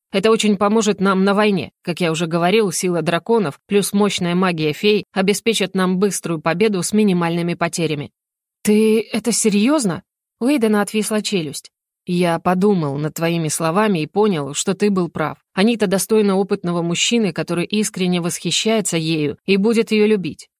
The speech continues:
Я еще достаточно крепок, чтобы подарить ей детей. А она достаточно мудра для королевы и достойна трона. Поэтому завтра утром после конкурса художественной гимнастики будет объявлено о том, что отбор завершен.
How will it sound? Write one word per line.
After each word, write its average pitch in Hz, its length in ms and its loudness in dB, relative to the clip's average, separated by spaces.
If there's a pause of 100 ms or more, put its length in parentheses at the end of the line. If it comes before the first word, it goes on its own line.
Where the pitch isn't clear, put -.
(200)
Я 175 180 2
еще 170 200 -2
достаточно 190 580 0
крепок, 175 400 -2
чтобы 180 260 -2
подарить 170 420 -2
ей 165 120 0
детей. 160 420 -4 (200)
А 185 180 4
она 233 200 4
достаточно 196 580 0
мудра 202 400 2
для 165 200 0
королевы 180 560 0
и 202 120 -2
достойна 202 480 0
трона. 160 400 -4 (280)
Поэтому 185 360 0
завтра 170 400 0
утром 180 380 -4
после 165 320 -4
конкурса 170 520 -4
художественной 165 680 -2
гимнастики 175 680 -2 (120)
будет 220 280 2
объявлено 180 640 0
о 165 40 -4
том, 220 240 0
что 160 260 -2
отбор 170 340 -2
завершен. 170 600 -4